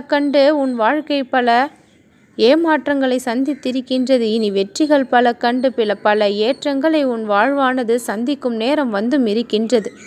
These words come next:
நல்ல நேரம் நல்ல காலம் உன்னுடைய வாழ்க்கையில் கூடியிருப்பதால் பல நல்ல மாற்றங்களும் நல்ல திருப்பங்களும்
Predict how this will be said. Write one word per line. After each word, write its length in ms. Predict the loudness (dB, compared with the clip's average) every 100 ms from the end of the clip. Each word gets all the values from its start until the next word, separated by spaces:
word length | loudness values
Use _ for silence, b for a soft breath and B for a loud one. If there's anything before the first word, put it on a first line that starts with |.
| -20 -20 -20 -20 -12 -2
நல்ல 340 | 2 4 2
நேரம் 480 | 0 0 0 0 -2
நல்ல 340 | -2 -2 -2
காலம் 560 | 0 2 2 2 0 -2
உன்னுடைய 360 | -2 -2 0 0
வாழ்க்கையில் 600 | 0 0 -2 -2 -2 -2 -2
கூடியிருப்பதால் 840 | -2 0 -2 -2 -2 2 2 2
பல 180 | -2 -2
நல்ல 360 | -4 -2 -2
மாற்றங்களும் 840 | -2 -2 -2 -2 -2 0 0 0 -2
நல்ல 300 | -2 -2 -2
திருப்பங்களும் 800 | -4 -4 -2 -2 0 2 2